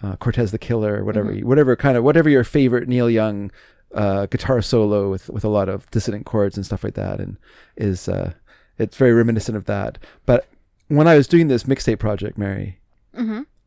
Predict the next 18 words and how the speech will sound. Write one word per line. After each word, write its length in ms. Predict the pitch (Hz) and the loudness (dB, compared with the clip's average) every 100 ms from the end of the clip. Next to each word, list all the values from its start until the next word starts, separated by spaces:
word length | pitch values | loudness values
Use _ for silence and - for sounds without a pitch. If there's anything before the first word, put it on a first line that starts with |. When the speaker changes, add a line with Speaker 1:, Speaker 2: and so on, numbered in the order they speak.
| - | 0
Speaker 1:
I 120 | 165 | 2
never 160 | 240 302 | 4 4
really 240 | 220 147 | 4 4
heard 280 | 117 170 170 | 4 4 4
this. 140 | 117 - - | 2 -4 2
I'm 100 | 180 | 4
not 200 | 226 143 | 4 2
a 80 | |
fan 460 | 131 - - 139 127 | -4 -4 -2 0 0
of 60 | 101 | 0
Wilco, 360 | 107 107 - - | 0 -2 -6 -6
to 60 | |
be 60 | 95 | -2
Speaker 2:
I 100 | 226 | -2
Speaker 1:
honest 80 | 220 | -2
Speaker 2:
know. 100 | - | -6
Speaker 1:
with 100 | - | -10
you. 160 | - | -12